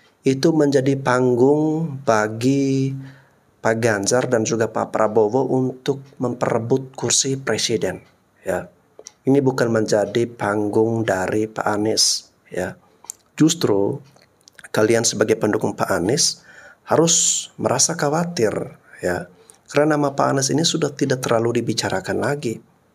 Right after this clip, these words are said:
Ya, kalau saya membuat konten untuk Pak Anies, mungkin sekali-sekali guys ya, lebih banyak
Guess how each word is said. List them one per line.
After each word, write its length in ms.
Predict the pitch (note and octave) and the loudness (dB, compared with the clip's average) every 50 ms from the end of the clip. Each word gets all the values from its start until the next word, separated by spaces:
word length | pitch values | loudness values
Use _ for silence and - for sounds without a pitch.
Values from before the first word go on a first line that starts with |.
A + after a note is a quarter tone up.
| - _ _ - - _ - - _ _ - | -20 _ _ -20 -20 _ -20 -20 _ _ -6
Ya, 320 | F3+ F#3 F3 D3+ - - | -4 -2 -2 -2 -4 -2
kalau 240 | - F#2+ G#2 A2+ A2+ | 0 2 2 2 2
saya 240 | - C#3 C#3+ D#3+ E3+ | 2 2 2 2 4
membuat 400 | D3+ C#3 C3 C3+ C3 C3 C3+ C#3 | 2 4 4 2 2 2 2 2
konten 240 | C3 B2+ B2+ C3 | 2 2 2 2
untuk 240 | B2+ B2 A#2+ B2 A#2 | 2 2 0 -2 0
Pak 240 | - - A2+ A2+ A2+ | 0 0 2 2 2
Anies, 400 | B2+ D3+ A2 G#2+ - - - - - C3+ | 2 2 2 2 0 -2 -2 -4 -2 -2
mungkin 400 | A#2+ B2 A#2+ - E3+ E3 D#3+ D#3+ | -2 0 0 2 2 2 2 0
sekali-sekali 640 | - - - - A2+ A2+ - - - C3 C#3 C#3 | 0 -2 -2 -2 -2 -2 -2 -2 0 0 0 0
guys 320 | - - F#2+ F2 - - - | 0 0 -2 0 -2 -2 -2
ya, 240 | A2+ A#2 - - - - - - - - _ _ - | -2 -4 -6 -8 -12 -18 -20 -20 -20 -20 _ _ 0
lebih 240 | C3 B2+ C3 C3+ | 2 4 4 4
banyak 400 | C3 A#2+ G#2 F#2+ G2+ A2+ - - | 4 4 4 2 2 0 -2 0